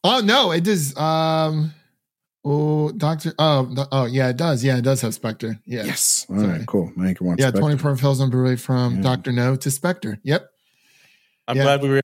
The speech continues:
Speaker 3: able to drop that bomb on you guys, and you guys, uh, took it in stride.
Speaker 2: I think we took it well. I think, I think
Speaker 3: <laughs> It is, it is cool to have that perspective though, 'cause it just shows how impressive this film actually was to, to turn somebody who's never seen a single one into a,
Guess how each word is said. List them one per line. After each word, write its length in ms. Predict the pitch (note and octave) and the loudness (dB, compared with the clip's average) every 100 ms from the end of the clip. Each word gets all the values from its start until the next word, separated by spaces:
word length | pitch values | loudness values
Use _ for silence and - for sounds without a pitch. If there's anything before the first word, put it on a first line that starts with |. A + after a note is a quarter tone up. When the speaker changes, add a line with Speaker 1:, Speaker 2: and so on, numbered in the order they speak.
| - B2+ | 0 0
Speaker 3:
able 120 | B2+ | 0
to 60 | B2+ | 2
drop 180 | C3 B2+ | 0 2
that 140 | B2 | 0
bomb 240 | B2 A#2+ A#2+ | 0 0 0
on 60 | |
you 120 | A#2+ A#2 | 0 0
guys, 340 | A#2+ A#2 A2+ | 0 0 -2
and 120 | A#2 | -4
you 60 | A#2 | -4
guys, 320 | A#2 A#2 - | -4 -4 -4
uh, 280 | A#2 A#2 A2+ _ - | -4 -4 -8 _ -10
took 180 | C3+ B2+ | -6 -4
it 120 | A#2+ | -2
in 120 | B2 | -4
stride. 440 | B2 C3 B2 A#2+ | -4 -2 0 0
Speaker 2:
I 40 | B2 | 0
think 140 | C4 | 2
we 100 | D4 | 2
took 180 | G3 G3 | 2 2
it 100 | F3 | 2
well. 520 | D#3 B2+ - D#3+ D3+ | 4 4 4 2 2
I 160 | C#3+ D3 | 2 2
think, 180 | F3 C#3 | 0 0
I 120 | C#3+ | 0
think 300 | D#3 E3 E3+ | 2 2 2
Speaker 3:
<laughs> 0 | |
It 80 | F#3 | 2
is, 160 | C4 | 2
it 100 | F#3+ | 2
is 160 | A3+ B3 | 2 0
cool 200 | G3 A3+ | 2 2
to 80 | D#3+ | 4
have 180 | E3 E3+ | 2 2
that 120 | D3+ | 0
perspective 440 | C#3 E3+ F3+ C3+ | 0 0 0 0
though, 180 | A#2+ A#2+ | 0 0
'cause 340 | A#2+ A#2+ - - | 0 -4 -4 -6
it 340 | - - C#3 | -12 -8 -4
just 380 | C3+ D3+ - - | -2 0 -2 -4
shows 240 | - C#3 C#3 | 0 2 2
how 80 | B2+ | 0
impressive 380 | B2 C#3+ C#3+ | 0 0 0
this 160 | B2+ B2 | -4 -2
film 180 | C3 B2+ | 0 0
actually 280 | B2 - A#2+ | -2 -2 -2
was 300 | C3 A#2 - | 0 -2 -4
to, 240 | A#2 - _ _ _ _ | -6 -6 _ _ _ _
to 100 | - B2 | -6 -4
turn 400 | - B2+ B2+ A#2+ | 0 2 2 0
somebody 480 | - B2+ B2 B2 | 0 0 0 0
who's 140 | A#2+ A#2 | 0 0
never 220 | B2 A#2+ | 0 -2
seen 360 | - C3 A#2+ A2+ | -2 0 0 -2
a 40 | |
single 300 | - B2 A2+ | -2 -2 0
one 160 | A#2+ A2+ | 0 -2
into 300 | A2 - A2+ | -4 -2 -2
a, 120 | G#2+ | -2